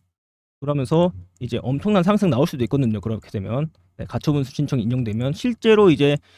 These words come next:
엔터 버튼이 예전에 상패 효력 정지 나와가지고 하루 만에 천사백 퍼센트가 올랐어요. 천사백 퍼센트 폭등.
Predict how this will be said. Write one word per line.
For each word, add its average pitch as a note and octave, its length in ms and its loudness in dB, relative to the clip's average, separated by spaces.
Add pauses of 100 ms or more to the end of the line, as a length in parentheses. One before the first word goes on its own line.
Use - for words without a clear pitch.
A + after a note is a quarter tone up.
(220)
엔터 D#3+ 360 4
버튼이 C#3+ 600 2 (180)
예전에 C3+ 460 0 (520)
상패 G3 300 4
효력 G3 260 6
정지 D3+ 340 2
나와가지고 B2 760 0 (380)
하루 B3 240 6
만에 F#3+ 240 6
천사백 A#3 580 -2
퍼센트가 D#3+ 460 0
올랐어요. F#2 480 -8 (260)
천사백 C3+ 400 -6
퍼센트 A2 300 -8
폭등. - 420 -12